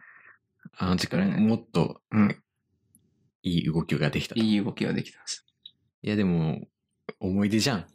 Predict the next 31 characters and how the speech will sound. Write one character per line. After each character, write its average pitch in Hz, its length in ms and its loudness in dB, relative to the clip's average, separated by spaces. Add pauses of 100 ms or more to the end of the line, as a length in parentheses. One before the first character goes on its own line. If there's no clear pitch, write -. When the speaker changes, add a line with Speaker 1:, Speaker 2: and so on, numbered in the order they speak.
(240)
Speaker 2:
ま 92 180 0
あ - 40 -6
ね、 98 140 -2
Speaker 1:
そ 95 140 -2
れ 87 100 2
も。 82 160 2
Speaker 2:
本 117 180 -10
当 123 100 -6
に 107 100 2
泣 110 180 2
く - 140 -4
こ 202 100 0
と 208 120 -2
し - 100 0
か 117 100 0
で 107 100 -2
き - 80 -2
な 104 80 2
い 98 40 -4
っ - 20 -6
て - 120 -6
何 110 180 0
な 101 80 2
ん 95 80 2
だ 98 60 -2
ろ - 80 -2
う - 60 -16
と - 80 -6
思 - 100 -6
っ - 60 -18
て。 - 220 -8